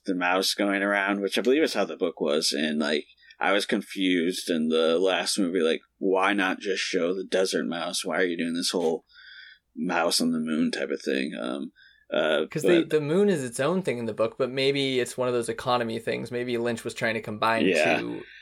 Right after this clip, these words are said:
Speaker 2: important things.
Speaker 1: But I just think the desert mouse is so cute, and I liked
Speaker 2: Yeah.
Speaker 1: watching it. I wa-, I liked watching it take its own moisture.
Speaker 2: Totally.
Speaker 1: And drink it.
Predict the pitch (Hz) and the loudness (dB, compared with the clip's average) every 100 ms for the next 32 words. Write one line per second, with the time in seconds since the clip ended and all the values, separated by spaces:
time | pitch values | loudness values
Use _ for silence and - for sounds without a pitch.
0 | - 127 117 120 - 120 113 113 120 135 | -16 -12 -8 -6 -6 -6 -6 -6 -6 -2
1 | 90 - 110 110 - 98 87 60 55 - | 0 2 0 0 0 0 0 -2 -4 0
2 | 87 76 73 71 - - - 69 - - | 0 0 0 2 2 4 2 2 0 0
3 | - - - 65 - 65 - - 69 - | 0 -2 -4 -2 0 0 0 0 2 2
4 | 69 50 - - 62 85 80 - - 95 | 2 0 -4 -10 -8 -2 0 0 -2 0
5 | 85 - 73 - 62 - 80 82 73 67 | 0 0 0 0 0 0 0 0 0 2
6 | 65 76 - 90 - - - - - - | 2 0 0 -2 -4 -8 -18 -18 -18 -18
7 | - _ _ _ _ - - 117 113 - | -20 _ _ _ _ -14 -2 0 0 -2
8 | - 64 62 - - | -6 -2 -2 0 -2